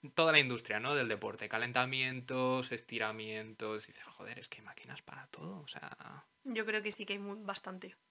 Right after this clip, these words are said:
Speaker 2: La verdad, que te lo venden como, "Buah, es maravillosa", sí, pero no te cuentan lo malo, ¿sabes? Es como que hasta qué punto.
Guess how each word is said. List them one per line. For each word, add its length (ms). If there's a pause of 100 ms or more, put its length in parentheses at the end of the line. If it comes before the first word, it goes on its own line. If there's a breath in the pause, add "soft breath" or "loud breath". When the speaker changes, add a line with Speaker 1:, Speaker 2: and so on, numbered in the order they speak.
Speaker 2:
La 120
verdad, 220
que 100
te 80
lo 100
venden 280
como, 260
"Buah, 420
es 160
maravillosa", 640
sí, 240
pero 380 (300 loud breath)
no 80
te 80
cuentan 300
lo 100
malo, 300
¿sabes? 300
Es 120
como 340 (1300 loud breath)
que 80
hasta 180
qué 100
punto. 440